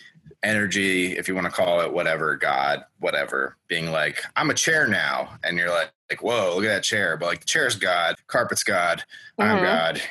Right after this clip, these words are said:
Speaker 1: you know, and, and, but the thing is, we're, like, working out our individual, like, ego structures through, uh, sig-, different births and, and different ways of just, like, there's weird shit we just kinda have to work out. And then at the end, I think maybe it's, uh, I don't even know what the end is. I don't know what the hell I'm talking about. But as far as, like, reincarnation goes, uh,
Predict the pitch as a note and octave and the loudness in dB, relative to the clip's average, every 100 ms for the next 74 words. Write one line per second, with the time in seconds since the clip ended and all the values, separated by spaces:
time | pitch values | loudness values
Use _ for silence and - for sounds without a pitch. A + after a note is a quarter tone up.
0 | - G2+ F#2 A2 G#2+ A#2 A2+ A2+ D3 C3+ | -4 -2 0 0 0 -2 0 -2 0 0
1 | A#2 A#2+ A#2+ A2 A2 A2 A2+ G2+ G2 F#2+ | 0 0 0 0 0 0 0 0 2 0
2 | G2+ G2+ G2 G2+ G2 F#2+ F#2 E2 G2 G2 | 0 0 0 2 0 2 0 -2 -2 -2
3 | F2+ E2+ F2 E2+ - E2 E2 - F#2+ F2 | 0 -2 -2 -2 -2 -2 -2 -2 -2 -2
4 | E2+ F2+ - - - - - F#2+ E2+ - | -2 -4 -10 -14 -16 -16 -2 0 0 -2
5 | _ _ _ _ - A#2+ F#2 F#2+ A#2+ A2+ | _ _ _ _ -2 -2 -4 -4 -2 0
6 | A2 F2 G2+ F#2+ - - F#2+ F2+ E2 F#2 | -2 -2 -2 0 0 0 -2 -4 -2 -2
7 | F#2 E2 _ _ _ _ A2 F#2+ G2 F#2+ | -2 -8 _ _ _ _ -4 -2 -2 0
8 | F#2+ F#2+ F2+ F2+ - F#2+ E2+ A2+ G2 F#2 | 0 0 -2 -2 0 0 -2 -2 -2 0
9 | G#2 G2+ - A2 F#2 F#2 F#2+ - G#2 E2+ | 0 0 0 -2 -2 -2 -2 -2 -2 0
10 | F2 - F2+ F#2 G2+ G2 G2+ G#2+ A2 A2 | -2 -2 -2 0 0 2 2 2 0 0
11 | C3 C3 A#2 G#2+ A#2 A2 G#2+ G#2+ A2+ G#2 | 0 2 0 0 -2 0 -2 2 0 2
12 | A2 G2 C#3 F#3+ G3 F#3+ C3+ G#2+ F#2 F2 | 0 2 2 2 4 2 2 0 0 2
13 | B2 E3+ E3+ D#3 D3+ C#3+ C3+ A2 F#2+ D#2+ | 2 2 2 2 2 4 4 2 2 0
14 | C#2+ - C#3+ C#3 C3+ A#2+ F#3 F#3+ D#3 C3+ | -2 0 2 2 2 0 2 4 2 2
15 | D#3 C#3+ B2 A2+ A2 G2+ F2 E2+ - | 2 2 2 2 2 2 2 0 0